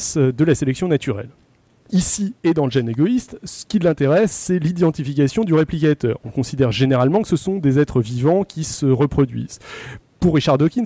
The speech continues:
pas vraiment. Ils sentent l'évolution sur les gènes, ce qui, euh, qui se réplique, euh, dans les, euh,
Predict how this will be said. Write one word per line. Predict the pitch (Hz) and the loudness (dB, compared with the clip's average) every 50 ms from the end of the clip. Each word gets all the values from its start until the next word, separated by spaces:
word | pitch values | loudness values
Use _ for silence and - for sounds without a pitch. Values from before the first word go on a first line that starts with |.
| - | -2
pas | - 202 175 | 0 0 0
vraiment. | 156 147 165 160 143 120 113 127 | 2 2 0 0 0 -2 -4 -4
Ils | 131 | -6
sentent | 120 - - 170 160 - | -4 0 0 0 2 2
l'évolution | 156 131 127 131 127 117 - - 127 | 2 2 4 2 2 0 0 -2 -4
sur | - - 120 | -4 -4 -4
les | 113 113 | -2 0
gènes, | 113 107 147 190 214 220 220 | 0 2 2 0 0 0 -4
ce | - - - | -8 -10 -12
qui, | - - 156 143 139 135 127 | -12 -10 -6 -2 0 0 2
euh, | 123 131 131 135 147 - 143 151 151 131 123 - - _ _ _ _ | 2 2 0 0 0 -2 -4 -4 -4 -6 -8 -10 -12 _ _ _ _
qui | - - 139 | -10 -8 -6
se | - - - - - 110 | -2 -2 -2 -2 -2 -4
réplique, | 104 95 110 127 - - - 131 151 185 214 214 - - 160 | -4 -2 -2 -4 -4 -4 -4 -2 0 0 0 0 -2 0 0
euh, | 139 127 123 - - - | 0 0 0 -4 -10 -8
dans | 104 120 139 147 156 160 | -2 -2 0 0 0 -2
les, | 147 120 120 131 131 135 | -2 -2 -2 -2 -2 -2
euh, | 123 113 | -2 -4